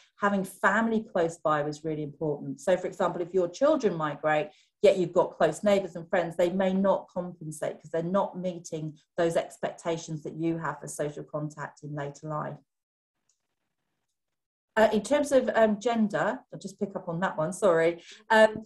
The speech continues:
there are certain life course transitions that, uh, impact on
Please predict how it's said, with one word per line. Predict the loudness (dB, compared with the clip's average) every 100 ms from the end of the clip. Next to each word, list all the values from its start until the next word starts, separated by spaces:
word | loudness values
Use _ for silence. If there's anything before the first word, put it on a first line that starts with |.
| -18 _
there | 2 4 6
are | 4
certain | 4 2 4 4
life | 4 0 -2
course | -4 -4 -2
transitions | -4 0 -2 -2 -4 -4 -6 -10 -16 0
that, | 2 2 0 -14 -12 -2
uh, | 2 2 2 -2 -2
impact | 0 0 -6 -8 -4
on | -4 -4